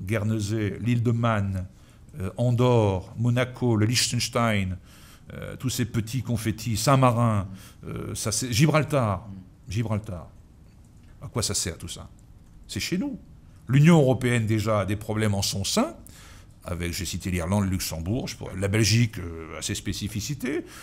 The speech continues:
Euh, enfin voilà, euh, alors la Suisse qui n'est pas dans l'Union, peut-être qu'on peut comprendre aujourd'hui pourquoi ils ne sont pas dans l'Union, alors qu'ils auraient toutes les raisons d'y être, géographiquement, linguistiquement, culturellement.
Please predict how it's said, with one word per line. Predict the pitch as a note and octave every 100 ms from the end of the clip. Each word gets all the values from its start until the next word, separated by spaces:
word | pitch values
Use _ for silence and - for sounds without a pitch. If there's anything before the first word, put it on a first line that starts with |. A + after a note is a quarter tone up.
| - - -
Euh, | F#2+ G2 G2 G2 G2 F#2+ G#2 G#2
enfin | G#2+ G#2
voilà, | C3+ - -
euh, | A2+ G#2+ G#2 - - -
alors | E2+ F#2
la | -
Suisse | - D#3 D#3
qui | -
n'est | A#2
pas | A2+ C#3+
dans | A#2+
l'Union, | B2 B2 C3+ C3 G2+ -
peut-être | - B2
qu'on | G#2
peut | G2+
comprendre | G#2 G#2 - G2+
aujourd'hui | G#2+
pourquoi | G#2 G#2 G2
ils |
ne |
sont | - F#2
pas | G2+
dans |
l'Union, | G#2 D3+ B2
alors | G#2+
qu'ils | - G2+
auraient | G#2
toutes | - B3 -
les | A#2
raisons | G#2+ A2+
d'y | A#2+
être, | - G2+
géographiquement, | A2+ G#2+ G#2 G#2+ A2 D3
linguistiquement, | B2+ A2 G#2+ G#2 - D3
culturellement. | B2 G#2+ A#2+ B2 D3+ E3+